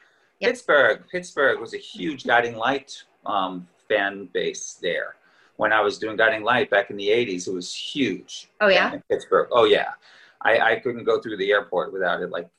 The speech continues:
Speaker 2: a commotion <laughs> happening all the time. It was like this character Lou Jack that I did back then. Every time I went to Pittsburgh, and the people were wonderful. I loved them. It was, it was fantastic. And I did an appearance once at a ski resort that was outside of Pittsburgh, if I remember
Speaker 1: Seven
Speaker 2: correct.
Speaker 1: Springs?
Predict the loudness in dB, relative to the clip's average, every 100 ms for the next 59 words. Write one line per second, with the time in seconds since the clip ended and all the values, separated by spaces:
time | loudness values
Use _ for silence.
0 | 2 2 2 -2 -2 -4 -4 -4 -4 -4
1 | -2 0 2 2 0 -2 0 -2 -2 _
2 | -10 -2 2 2 2 0 2 4 2 2
3 | 0 0 0 0 -2 -2 -4 -4 -4 -2
4 | 0 0 0 -2 0 0 0 -4 -20 -16
5 | -2 0 2 4 6 8 6 4 0 -4
6 | -2 2 4 4 2 -10 -6 -6 -6 0
7 | 2 4 0 0 2 2 0 -2 0 2
8 | 2 0 -2 2 2 2 0 -10 -14 _
9 | _ _ _ 2 4 2 -6 -8 0 4
10 | 4 2 -4 -2 0 2 2 4 2 2
11 | -2 2 2 2 2 0 0 -4 -6 -4
12 | -4 -2 -2 _ _ _ -4 0 2 2
13 | 0 -2 0 2 2 0 -8